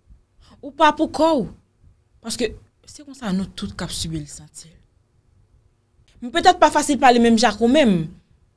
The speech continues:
Men n ap lite menm jan ak ou. Nou genlè anvè menm jan.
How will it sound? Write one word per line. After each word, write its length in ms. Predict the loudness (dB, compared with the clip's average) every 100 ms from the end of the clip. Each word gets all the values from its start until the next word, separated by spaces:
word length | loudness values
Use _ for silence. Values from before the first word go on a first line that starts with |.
| _
Men 160 | -2
n 80 | -2
ap 160 | -2 -6
lite 560 | -12 -12 -10 -10 -10 -14 -20 _ _ _ _ -20
menm 200 | -20 -12
jan 180 | -10 -10
ak 220 | -12 -20
ou. 60 | -20 _ _ _ _ _ _ _ _ _ _ _ _ _ _ _ _ _ _ _ _ _ _ _
Nou 120 | 4
genlè 200 | 6 6
anvè 540 | 4 2 2 2 4 4
menm 200 | 4 2 2
jan. 280 | 0 -2